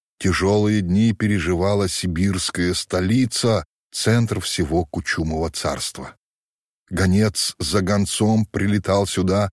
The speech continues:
из Мамиткулова стана. Нерадостные вести приносил каждый гонец. Бабасанская битва при урочище была проиграна. Кефыры одолели и тут.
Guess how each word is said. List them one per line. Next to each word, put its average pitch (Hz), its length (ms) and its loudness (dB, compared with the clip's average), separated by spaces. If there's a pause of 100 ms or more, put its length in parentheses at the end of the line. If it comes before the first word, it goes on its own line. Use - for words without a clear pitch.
(120)
из 85 200 -2
Мамиткулова 90 760 0
стана. 76 580 -2 (600)
Нерадостные 87 840 0
вести 78 580 -6 (440)
приносил 80 540 -2
каждый 82 440 -2
гонец. 76 520 -4 (400)
Бабасанская 107 1080 0
битва 92 460 0
при 90 200 -2
урочище 110 840 0 (360)
была 87 580 0 (360)
проиграна. 76 800 -2 (520)
Кефыры 156 800 4
одолели 117 840 4
и 107 100 2
тут. - 520 0